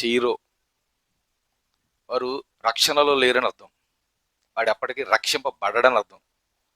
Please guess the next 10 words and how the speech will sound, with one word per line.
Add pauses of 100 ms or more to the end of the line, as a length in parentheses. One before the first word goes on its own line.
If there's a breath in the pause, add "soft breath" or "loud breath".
(280)
మీకు
అర్థమయ్యేలా
చెప్తున్నాను
లేదు? (760)
ఒక
వ్యక్తి (180)
తన
ఆధ్యాత్మిక
జీవితంలో (380)
ప్రార్థన